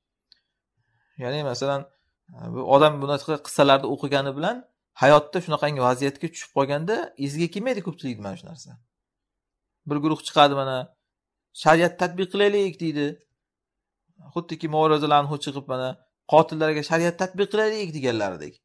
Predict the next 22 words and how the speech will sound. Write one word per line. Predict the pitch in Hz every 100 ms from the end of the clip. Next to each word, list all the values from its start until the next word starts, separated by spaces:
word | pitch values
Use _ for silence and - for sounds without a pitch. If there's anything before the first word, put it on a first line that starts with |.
| _ _ _ _ _ _ _ _ _
Bir | 147
guruh | 165 185 180
chiqadi | - 196 196
keyin, | 185 185 175 175 - _ _ _
"Hozir | 123 147 160 170
imkoni | 160 151 180 208
yo'q | 254
axir, | 247 214 180 143
odamlar | 139 147 151 175 156 - _
ko'tarmayapti", | 147 190 240 254 220 175
deydi. | 151 135 123 127 - _ _ _ _ _ _ _ 139
Keyin | 117 175
bular | 175 180
buni | 175 185 185
ayblaydi, | 170 175 190 175 151
"Sen", | 170
deydi, | 165 165
"odamlardan | 156 170 170 170 165
qo'rqyapsan, | 160 165 147 147
Allohdan | 156 160 160
emas", | 156 147
deydi. | 143 123 117